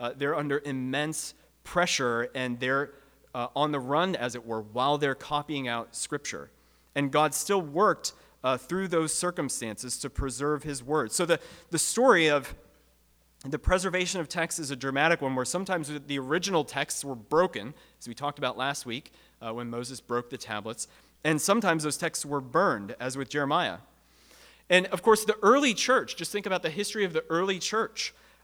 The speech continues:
Uh, that was not a story of acceptance and respect in society. Christians were not well regarded. Chris-, Christians were treated with contempt.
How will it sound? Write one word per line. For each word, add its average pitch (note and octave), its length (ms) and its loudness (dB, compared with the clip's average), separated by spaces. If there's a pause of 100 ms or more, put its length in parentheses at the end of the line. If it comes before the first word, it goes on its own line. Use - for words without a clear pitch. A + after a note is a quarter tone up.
Uh, C#3+ 260 6
that E3 200 4
was F#3 200 0
not F#3+ 380 2
a D#3+ 420 0
story F3+ 480 0
of D#3+ 160 -2
acceptance F3+ 720 -4
and D#3 120 -4
respect F3+ 500 -2
in E3+ 140 -8
society. E3+ 640 -4
Christians E3+ 600 -6 (300)
were D3+ 180 -2
not D3 360 2
well D3+ 180 6
regarded. A#2+ 640 -4
Chris-, D#3+ 280 -10
Christians E3+ 400 -6
were C#3+ 140 -4
treated D3 280 -6
with C3 160 -6
contempt. - 640 -6